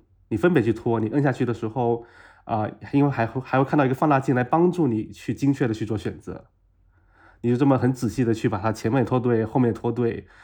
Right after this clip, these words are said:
然后这个时候一般的 app 呢，会再弹出一个菜单，就是那个黑色的那个菜单，来问你是说，啊，你是要复制呢，还是要，啊，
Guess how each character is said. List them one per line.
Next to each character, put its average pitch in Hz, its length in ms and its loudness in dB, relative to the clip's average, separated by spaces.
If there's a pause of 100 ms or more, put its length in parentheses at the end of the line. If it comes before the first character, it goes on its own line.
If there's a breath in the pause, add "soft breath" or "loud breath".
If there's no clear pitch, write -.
(180 loud breath)
然 117 100 -2
后 123 120 0
这 120 100 0
个 135 80 4
时 127 140 0
候 127 80 0
一 127 100 -4
般 131 180 0
的 123 100 0
app 123 220 -2
呢， 107 80 -2
会 - 140 -2
再 - 240 -4
弹 113 220 -4
出 120 100 -6
一 - 20 0
个 127 60 -2
菜 123 180 -4
单， 143 260 0
就 127 100 -10
是 117 80 -4
那 117 100 -4
个 107 60 -12
黑 151 180 0
色 151 120 -4
的 107 60 -4
那 107 40 -6
个 107 60 -8
菜 104 180 -12
单， 104 240 -10 (380 soft breath)
来 107 100 -2
问 123 160 2
你 110 100 2
是 104 160 -8
说， 113 100 -2
啊， 101 140 -6
你 98 80 -8
是 110 200 -8
要 107 340 -6 (300 soft breath)
复 - 160 -2
制 135 200 -2
呢， 117 380 0
还 110 120 -8
是 110 300 -8
要， 107 520 -6 (120)
啊， 104 560 -14